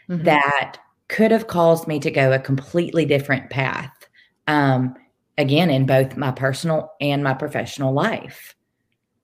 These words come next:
Speaker 2: Um, and it's just one of those things that when I began really doing this kind of inner work on myself ten, twelve years ago or so, um,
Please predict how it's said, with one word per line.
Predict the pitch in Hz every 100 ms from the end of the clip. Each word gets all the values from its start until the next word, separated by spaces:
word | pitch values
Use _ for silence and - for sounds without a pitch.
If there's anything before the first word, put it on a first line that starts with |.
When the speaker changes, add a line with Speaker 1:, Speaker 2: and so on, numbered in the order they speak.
| _ -
Speaker 2:
Um, | 147 143 135 110 - _ _ _ _ - _ _
and | 175 156 156 151 147 - - 170
it's | 170 -
just | 170 -
one | 170 170
of | 165
those | 160 151 143
things | - 214 226 170 170 -
that | -
when | 156 151
I | 143
began | 143 139 156 160 147 - _
really | 139 165 151 143
doing | 160 165 156
this | 139
kind | - 139
of | 139
inner | 147 143 127
work | 139 185 160
on | 131
myself | 127 127 139 131 - - - _ _ _ _ _ _ _
ten, | - 160 151 147 151 151 - _ _ _
twelve | - 147 147 139
years | 143 147
ago | 160 165 151
or | 139
so, | - 131 147 143 - - - _
um, | 170 160 151 147 147